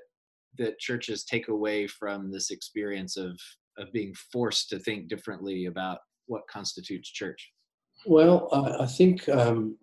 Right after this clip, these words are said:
Speaker 2: again, similarly, go, go on the journey of staying with our chessboard
Speaker 1: <laughs>
Speaker 2: to perhaps learn what the other chess pieces can do in the meantime.
Speaker 1: Yeah.
Speaker 2: Because, you know, by over-relying on a singular form and function of ecclesia, and actually it's not even the most important.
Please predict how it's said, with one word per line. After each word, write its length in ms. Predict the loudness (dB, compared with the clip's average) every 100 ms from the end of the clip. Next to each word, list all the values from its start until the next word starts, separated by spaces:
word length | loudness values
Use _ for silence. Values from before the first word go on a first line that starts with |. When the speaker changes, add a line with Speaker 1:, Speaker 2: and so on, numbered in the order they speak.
| -4
Speaker 2:
again, 580 | -4 -4 0 0 0 -2
similarly, 640 | -6 4 6 8 6 4
go, 160 | 2 2
go 200 | 2 4
on 80 |
the 200 | 4 2 -4
journey 340 | 0 2 4 2
of 60 |
staying 360 | -2 -2 2 2
with 100 | 2
our 100 | -2
chessboard 540 | 0 -2 0 -2 -2 -4 -8 -18
Speaker 1:
<laughs> 320 | -20 _ -12 -8
Speaker 2:
to 100 | -8
perhaps 300 | -10 -6 4
learn 320 | 8 8 6
what 120 | 6
the 160 | 4 2
other 120 | 0
chess 300 | -2 -4 -4
pieces 380 | -6 -6 -6 -8
can 160 | -6
do 100 | -6
in 180 | -4 -4
the 60 | -2
meantime. 440 | -2 -2 -6 -10 -14 _ -18 -18 -18 _
Speaker 1:
Yeah. 160 | -14 -14 -16 _
Speaker 2:
Because, 440 | 0 2 2 -2 -6
you 100 | -2
know, 100 | 0
by 160 | 2 4
over-relying 680 | 4 6 4 4 4 4
on 100 | 0
a 60 | -2
singular 720 | -4 -2 0 2 2 2 0 -6 _ _ _ _ 0
form 320 | 4 4 4
and 160 | -2 -8
function 520 | -10 -10 -10 -14 -16 -20 _ _ _ -12
of 120 | -10
ecclesia, 420 | -6 -4 -2 -2
and 120 | 0
actually 300 | -2 -2 -6
it's 140 | 0 4
not 220 | 6 4
even 200 | 0 0
the 60 |
most 300 | -2 -4 -6
important. 440 | -12 -6 -6 -6